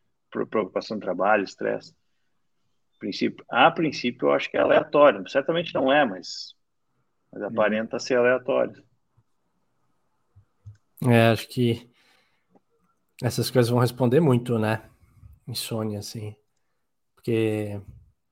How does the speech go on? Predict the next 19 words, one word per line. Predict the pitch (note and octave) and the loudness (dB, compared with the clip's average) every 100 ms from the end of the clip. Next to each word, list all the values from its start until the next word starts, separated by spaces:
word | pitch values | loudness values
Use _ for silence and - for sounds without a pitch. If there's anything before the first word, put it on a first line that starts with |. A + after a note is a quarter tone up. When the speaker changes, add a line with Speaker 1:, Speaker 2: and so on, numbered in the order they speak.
| _ _ _ _ - | _ _ _ _ -10
Speaker 3:
a | A#2+ | -6
não | A2+ | -4
ser | - B2+ | -2 -2
que | |
seja, | C3+ B2 A#2 | 0 0 0
claro, | - A#2 A2+ | 2 2 2
um | |
distúrbio | G#2+ - A#2+ A#2+ A2+ G#2 | -2 -4 -2 -2 -2 -4
do | A2 | -6
sono | - G#2+ A2+ C3 A2 | -8 -4 -2 -2 -2
ou | G#2 G2+ G2+ | -6 -10 -12
alguma | G#2 A2+ G#2 | -12 -10 -8
coisa | A2 G#2 | -8 -8
que | A2 | -10
a | |
pessoa | G#2 A2+ - G#2 | -12 -12 -10 -10
tenha, | - A2+ A#2 | -6 -2 -2
mais | G#2 G#2 G#2 G#2 | -2 -6 -10 -10
fisiológico, | - A2+ G#2+ G#2+ A#2+ B2 - | -6 -4 0 0 0 -2 -14